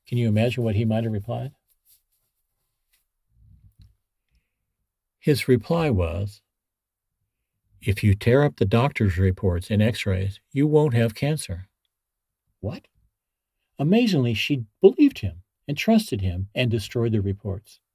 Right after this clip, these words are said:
Her trust in his words created such a strong thought form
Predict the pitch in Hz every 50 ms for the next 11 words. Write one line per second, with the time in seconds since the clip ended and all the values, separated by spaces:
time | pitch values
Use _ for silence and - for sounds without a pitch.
0 | _ _ _ _ _ _ _ _ _ _ _ _ _ _ _ _ _ _ _ -
1 | 156 165 151 - - - - 180 170 131 98 - 131 117 107 117 123 113 - -
2 | 120 117 110 101 98 98 - - - 120 117 120 123 127 123 123 110 104 - -
3 | 120 107 - - - _ _ _ _ _ - - _ _ 123 113 104 - - -
4 | - 147 151 170 180 170 170 165 147 - - 147 139 120 107 - - 92 80 82
5 | 87 95